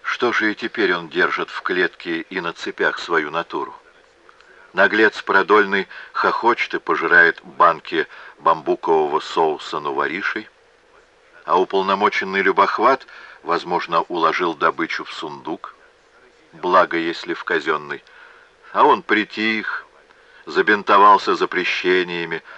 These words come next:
и не позволяет себе добыть хотя бы перечень предметов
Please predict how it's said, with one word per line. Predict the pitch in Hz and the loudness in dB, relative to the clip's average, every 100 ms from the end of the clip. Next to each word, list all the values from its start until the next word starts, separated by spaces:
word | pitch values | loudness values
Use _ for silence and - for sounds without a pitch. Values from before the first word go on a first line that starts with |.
| - - - - | -20 -20 -20 -8
и | 87 | -6
не | 87 | -2
позволяет | 98 85 90 90 90 87 | -2 2 6 6 6 2
себе | - 87 87 | -4 0 2
добыть | 87 82 90 | 2 2 -2
хотя | - 87 - 85 | 0 -2 2 0
бы | 85 | 0
перечень | - 90 85 - 85 | 0 -2 -2 -4 -8
предметов | - 82 80 90 - - | -6 -6 -2 -2 0 -2